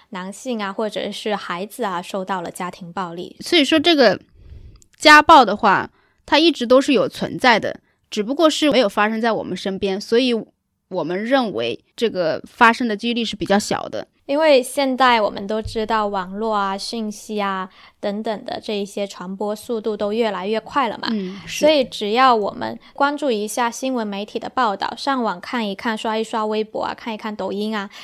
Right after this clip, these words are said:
Speaker 1: 就有很多讯息会让我们知道这个事实，就是家暴确确实实的不断的存在于这片土地上。
Speaker 2: 嗯。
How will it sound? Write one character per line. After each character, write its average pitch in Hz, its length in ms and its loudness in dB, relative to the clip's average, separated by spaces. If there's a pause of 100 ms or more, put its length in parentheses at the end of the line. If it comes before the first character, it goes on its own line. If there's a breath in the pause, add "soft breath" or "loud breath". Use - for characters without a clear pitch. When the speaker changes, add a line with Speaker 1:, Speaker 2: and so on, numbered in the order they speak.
Speaker 1:
就 - 140 0
有 226 120 2
很 208 240 -6
多 208 140 -2
讯 208 240 -6
息 208 220 -8
会 208 180 -6
让 208 180 -4
我 - 80 -10
们 - 140 -14
知 208 180 -10
道 208 140 -2
这 208 140 -10
个 185 100 -8
事 190 240 -6
实， 185 260 -6 (220 loud breath)
就 208 140 -8
是 208 260 -6 (320 loud breath)
家 208 220 -4
暴 202 240 0
确 - 180 -6
确 214 180 -6
实 180 220 -10
实 175 220 -12
的 180 100 -10
不 175 220 -12
断 196 240 -4
的 180 160 -14 (340)
存 185 240 -12
在 185 220 -4
于 180 80 -6
这 185 160 -8
片 180 180 -14
土 - 160 -18
地 185 140 -12
上。 - 200 -12 (360)
Speaker 2:
嗯。 185 400 -8